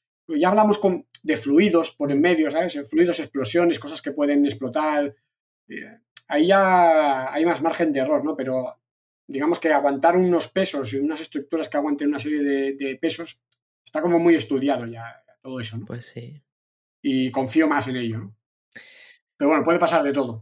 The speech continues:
Speaker 2: Pues, oye, em, pues nada, vamos despidiendo, ¿qué te parece? Muchísimas gracias a todos los que han estado aquí en directo y a los que nos vais a escuchar o que nos estáis escuchando, ay, por llegar hasta aquí, que, bueno, como ya sabemos, no siempre, incluso en los vídeos también pasa, ¿no? Que no siempre llega todo el mundo al
Speaker 1: Sí.
Speaker 2: final, los cansamos antes porque somos unos cansinos. <laughs>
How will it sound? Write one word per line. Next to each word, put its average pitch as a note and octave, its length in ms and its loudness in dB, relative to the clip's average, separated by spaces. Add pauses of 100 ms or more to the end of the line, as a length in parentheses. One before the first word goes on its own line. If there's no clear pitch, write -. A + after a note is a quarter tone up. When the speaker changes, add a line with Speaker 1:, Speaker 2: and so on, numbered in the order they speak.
(120)
Speaker 2:
Pues, B2 400 -6
oye, E3+ 360 -4
em, A#2+ 760 -8
pues A#2 140 -8
nada, F3 200 -4
vamos D3 200 -2
despidiendo, F3 460 -4
¿qué C#3+ 80 -4
te D#3 80 -6
parece? F3 420 -6
Muchísimas C#3+ 560 -6
gracias E3 320 -6
a D#3+ 120 -6
todos E3+ 320 0
los B2 100 -6
que B2 160 -8
han B2 80 -8
estado D#3 280 -8
aquí D#3+ 200 -8
en D3+ 120 -8
directo F#3+ 680 -8
y A#2+ 400 -6
a A2+ 80 -4
los A2+ 100 -6
que A#2+ 140 -6
nos G#2+ 100 -10
vais A2 200 -8
a A#2+ 60 -6
escuchar D#3+ 460 -8
o C3 80 -4
que A#2+ 120 -4
nos A2+ 100 -10
estáis A#2+ 240 -10
escuchando, D3+ 720 -8
ay, - 140 -10
por B2+ 160 -12
llegar B2 200 -4
hasta D#3+ 160 -6
aquí, D#3 360 -4
que, A2 360 0
bueno, B2 260 -2
como A2 240 -6
ya A2+ 140 -6
sabemos, C3+ 400 -4
no B2 240 -6
siempre, C3+ 360 -4
incluso B2+ 300 -4
en A#2 60 -4
los A2 100 -6
vídeos C#3+ 220 -2
también A#2+ 240 -6
pasa, C3+ 320 -4
¿no? C#3 140 -6
Que B2 120 -4
no A#2 220 -8
siempre C#3 320 -6
llega C3 180 -2
todo C3+ 140 -2
el B2 60 -2
mundo B2 160 -4
al A#2 80 -4
Speaker 1:
Sí. A#2+ 40 -6
Speaker 2:
final, B2 320 -4
los B2 120 -4
cansamos A2 480 -8
antes G#2+ 220 -6
porque B2 180 -6
somos A2 220 -8
unos A#2+ 140 -6
cansinos. A2 640 -6
<laughs> - 440 -8